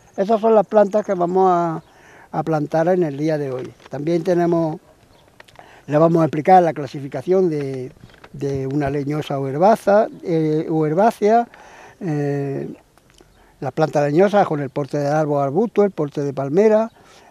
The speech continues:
el porte de mata, el porte de caña, el porte de, el porte de hierba, que son las plantas herbáceas y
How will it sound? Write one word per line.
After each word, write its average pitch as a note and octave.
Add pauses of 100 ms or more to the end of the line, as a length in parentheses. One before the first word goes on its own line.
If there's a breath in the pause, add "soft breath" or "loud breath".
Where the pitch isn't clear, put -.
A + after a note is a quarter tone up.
el D3
porte D#3+
de D3+
mata, G3+
el F#3
porte E3
de D#3
caña, F#3+
el C#3
porte D#3
de, D3+
el C#3+
porte D#3+
de D3+
hierba, F3+
que C3
son D3
las D3
plantas D3+
herbáceas D#3
y D3+